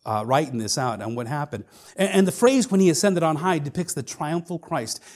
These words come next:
Jesus Christ has already won the war.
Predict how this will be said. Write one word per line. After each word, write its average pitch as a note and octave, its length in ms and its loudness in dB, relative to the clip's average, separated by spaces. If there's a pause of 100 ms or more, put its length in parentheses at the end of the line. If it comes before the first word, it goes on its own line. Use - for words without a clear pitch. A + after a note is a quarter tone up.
Jesus A#3+ 460 4
Christ B2 440 0 (220)
has D3+ 180 2
already C#3 640 2
won A2+ 480 -2
the A#2+ 140 -4
war. G2+ 380 -6